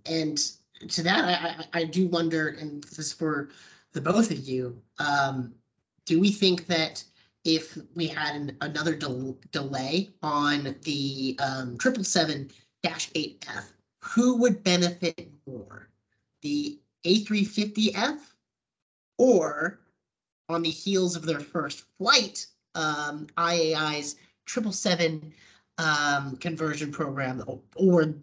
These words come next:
Mammoth's, uh, triple seven conversion program, uh, or naiar's triple seven conversion program? Uh, who, who's the winner?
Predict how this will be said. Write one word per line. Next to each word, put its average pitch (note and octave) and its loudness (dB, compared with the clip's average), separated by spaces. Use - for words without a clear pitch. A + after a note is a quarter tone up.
Mammoth's, E3 -2
uh, D3 4
triple D#3 -6
seven D3+ -2
conversion C#3 -4
program, C3 -4
uh, D3 4
or D3+ 0
naiar's E3 2
triple F3 -2
seven C3+ -4
conversion D3 -4
program? - -10
Uh, C3 -8
who, G3 4
who's F#3 2
the F#3 4
winner? D#3+ 2